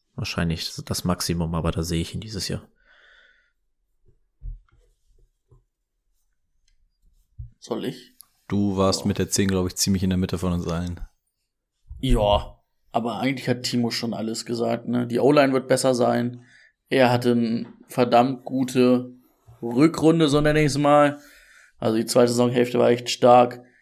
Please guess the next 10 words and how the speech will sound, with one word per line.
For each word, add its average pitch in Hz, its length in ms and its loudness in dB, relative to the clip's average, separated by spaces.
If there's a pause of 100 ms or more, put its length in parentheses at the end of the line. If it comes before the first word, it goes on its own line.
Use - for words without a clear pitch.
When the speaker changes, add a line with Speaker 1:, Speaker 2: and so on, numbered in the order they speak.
(580)
Speaker 2:
Er 123 140 4
ist 127 260 -2
ein 123 60 -8
guter 123 300 -4
Runner, 117 360 -2
er 120 160 2
kann 127 320 -4
receiven, 120 600 -2
er 117 240 -2
wird 131 320 -2